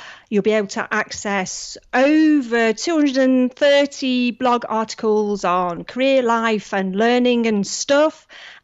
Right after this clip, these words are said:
And if you fancy something a bit different and even more colourful than my website and my blog,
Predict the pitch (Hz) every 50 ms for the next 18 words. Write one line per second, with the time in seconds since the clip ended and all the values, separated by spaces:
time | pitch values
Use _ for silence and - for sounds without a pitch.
0 | - 240 233 233 233 233 240 240 233 220 - 247 226 - 240 214 - 311 320 -
1 | - 254 - 262 240 233 - 233 220 214 202 214 208 - 220 208 - - 214 190
2 | 196 185 - - _ - 202 196 196 196 196 196 196 196 - - _ _ - -
3 | 247 247 240 254 240 240 220 214 - - 269 277 254 - - 226 208 196 180 -
4 | 208 196 196 202 202 196 202 196 - - - 196 190 - 185 190 185 185 190 240
5 | 247 247 247 247 233 226